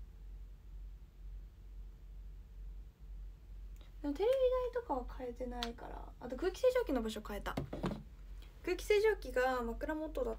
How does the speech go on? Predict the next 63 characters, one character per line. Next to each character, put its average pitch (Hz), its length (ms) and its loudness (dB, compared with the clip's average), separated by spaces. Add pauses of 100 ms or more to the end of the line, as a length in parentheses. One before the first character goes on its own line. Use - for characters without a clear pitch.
た 214 80 -4
ん 208 100 -6
だ 214 80 -8
け 226 140 -2
ど、 233 440 2 (400)
枕 330 200 2
元 415 240 4
っ 262 60 -2
て 240 80 0
結 269 160 0
構 240 80 -8
部 233 80 -2
屋 247 120 4
の 294 120 4
奥 320 180 -2
だ 240 60 2
っ 220 100 -2
た 214 120 -6
か - 100 -6
ら、 196 200 -2 (100)
空 277 80 -4
気 285 80 -6
清 359 120 2
浄 359 100 0
機 240 120 -10
っ - 20 -16
て - 140 -10
さ、 202 100 -4
や 208 100 -2
っ 214 40 -10
ぱ - 120 -12
入 247 140 0
り 285 80 4
口 339 240 -2
と 330 80 -2
か 254 140 0
さ、 254 240 -2 (400)
人 - 260 -2
が 339 320 6 (1120)
よ 330 100 0
く - 120 -6
通 294 180 2
る 254 100 0
場 233 100 2
所、 143 280 -2 (560)
自 - 140 -8
分 302 140 0
が 330 80 2
一 311 160 -2
番 320 160 0
通 339 80 -2
る 294 140 0
場 240 100 -2
所 233 160 -2 (100)
が 233 180 2
や 233 100 2
っ - 20 -14
ぱ - 180 -14
埃 240 160 -2
立 247 200 -6
つ - 40 -12
か - 140 -6
ら、 - 180 -6